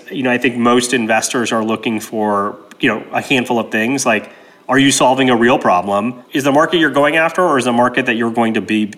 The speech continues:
building, you know, large? You know, as you are, you as the entrepreneur, um, do you have a great team, or can you build a great team?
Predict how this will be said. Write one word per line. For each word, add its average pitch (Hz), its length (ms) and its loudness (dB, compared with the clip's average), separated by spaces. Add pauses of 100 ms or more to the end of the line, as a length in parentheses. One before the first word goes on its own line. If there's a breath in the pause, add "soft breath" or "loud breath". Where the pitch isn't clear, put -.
(160)
building, 110 640 0 (260 loud breath)
you - 120 -2
know, 110 200 -2
large? 107 640 2 (240 loud breath)
You 131 160 -2
know, 120 60 -4
as 117 180 -2
you 135 180 0
are, 135 260 -6
you 139 280 2
as 123 140 2
the 123 140 0
entrepreneur, 117 800 0 (320 loud breath)
um, 107 240 -4
do 104 140 -4
you 117 80 2
have 113 200 2
a 117 60 0
great 113 320 -2
team, 107 260 -4
or 104 80 -6
can 110 160 -8
you 98 120 -6
build 101 240 -6
a 98 40 -8
great 95 300 -10
team? 98 380 -12